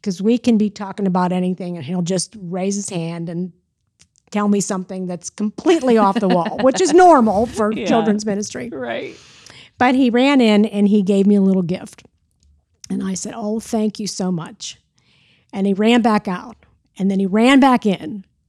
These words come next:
Speaker 1: And he said, "Miss Susan, I just have something I have to tell you." And I said, "Oh, what is it?" He said, "Well, my mom." And I'm thinking, "Oh, what are you gonna tell me that you're not supposed to tell me?"
Speaker 2: <laughs>
Speaker 1: He said, "You're the best teacher ever."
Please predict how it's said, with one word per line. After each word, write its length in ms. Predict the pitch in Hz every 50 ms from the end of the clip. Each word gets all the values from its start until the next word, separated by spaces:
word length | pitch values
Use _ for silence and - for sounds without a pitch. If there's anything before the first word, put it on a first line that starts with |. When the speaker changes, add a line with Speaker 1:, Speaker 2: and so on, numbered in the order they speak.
| _ _ -
Speaker 1:
And 140 | 285 240
he 80 | 247 247
said, 320 | - - - 247 247 202 -
"Miss 140 | 214 208 -
Susan, 280 | - 247 214 233 220 - _ -
I 140 | 247 226
just 200 | 254 - 240 -
have 240 | 220 220 233 233 - - _
something 420 | - - 240 247 233 - 214 233
I 60 | 240
have 100 | 220 214 -
to 80 | 220 -
tell 320 | - - 220 233 220 226
you." 260 | 226 240 247 254 220 - -
And 100 | 254 240
I 60 | 220 220
said, 300 | - - - 190 185 214
"Oh, 380 | 196 202 226 262 269 277 277 262
what 380 | 233 214 202 220 233 262 254 -
is 220 | - 226 220 190 -
it?" 240 | - - 254 - - _ _ _ _ _ _ _ _ _ _
He 100 | - 226
said, 280 | - - 220 202 185 202
"Well, 420 | 196 196 196 208 226 214 214 - _ _ _ _ _ _ _ -
my 200 | 226 196 202 214
mom." 720 | 214 202 202 196 196 196 196 190 185 - - 254 254 196 - _ _
And 100 | 208 180
I'm 160 | 175 180 180
thinking, 380 | 180 - 180 175 - 196 - -
"Oh, 720 | - 180 180 202 196 196 214 226 214 220 220 220 214 226 240 226
what 100 | 226 240
are 40 | 247
you 80 | 240
gonna 160 | 220 247 247 233
tell 340 | - 240 240 254 262 269
me 400 | 262 269 277 277 285 285 277 277
that 220 | 277 254 262 - 254
you're 80 | 277
not 160 | 269 262 262 247
supposed 320 | 285 - 262 254 262 233 214
to 60 | 508
tell 300 | 494 254 269 262 262 254
me?" 360 | 254 247 240 240 247 262 262 392 349
Speaker 2:
<laughs> 60 | -
Speaker 1:
He 720 | 330 339 - - 226 - - - - - - _ - -
said, 260 | - - - 277 233 233 - _ _ _ _ _ _ _
"You're 180 | - 240 233 240
the 100 | 214 196
best 460 | 175 175 160 180 175 170 - - - -
teacher 400 | - 175 165 160 - - 160 165
ever." 420 | 175 170 156 147 156 147 180 175